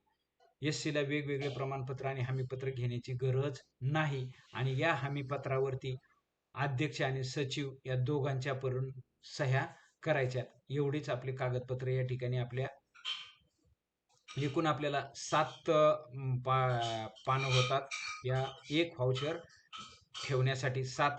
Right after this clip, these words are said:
पानं आपल्याला लागतात. कार्यालयीन आदेश, दुकानदाराचे बिल, जनरल, एससी आणि एसटीचे मागणीपत्र, त्याच्यानंतर प्रमाणपत्र व हमीपत्र.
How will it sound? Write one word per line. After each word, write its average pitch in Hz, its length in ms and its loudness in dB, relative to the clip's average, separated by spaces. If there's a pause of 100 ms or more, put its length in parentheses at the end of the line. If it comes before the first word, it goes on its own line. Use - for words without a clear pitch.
(240)
पानं 127 220 4
आपल्याला 120 460 -2 (140)
लागतात. 135 360 -2 (380)
कार्यालयीन 131 460 2
आदेश, 143 440 0 (280)
दुकानदाराचे 127 600 0
बिल, 151 280 2 (1080)
जनरल, 151 600 0 (480)
एससी 151 680 -4 (120)
आणि 127 220 0
एसटीचे 131 400 -2
मागणीपत्र, 143 720 -4
त्याच्यानंतर 120 640 -4
प्रमाणपत्र 139 680 -4
व 151 240 -2 (540)
हमीपत्र. 131 460 -2